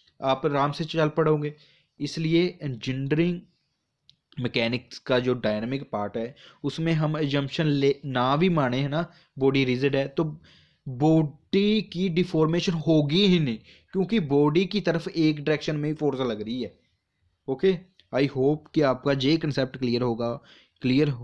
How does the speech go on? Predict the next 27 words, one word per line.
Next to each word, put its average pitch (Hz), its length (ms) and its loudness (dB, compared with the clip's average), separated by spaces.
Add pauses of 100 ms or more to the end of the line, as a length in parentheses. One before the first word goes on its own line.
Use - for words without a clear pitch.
(200)
होया 120 200 2
होगा। 117 520 -4 (420)
यहाँ 160 240 0
पर 175 80 2
मैंने, 156 280 4
जहाँ 143 240 2
पर 156 180 -2
यही 139 320 4
लिखा 139 240 2
है 107 260 -4
सेकंड 117 320 -4
स्लाइड 101 280 -4
में, 90 140 -14 (280)
यहाँ 120 140 0
पर 131 120 -2
देख 117 180 2
लें, 95 140 -8 (260)
यह 127 160 0
पढ़ 131 220 0
लेना। 127 380 -2 (1600)
इस 147 200 -2
स्लाइड 131 380 0
में 139 120 -2
यही 127 280 2
बताया 113 400 0
गया 110 220 -2
है, 117 460 -6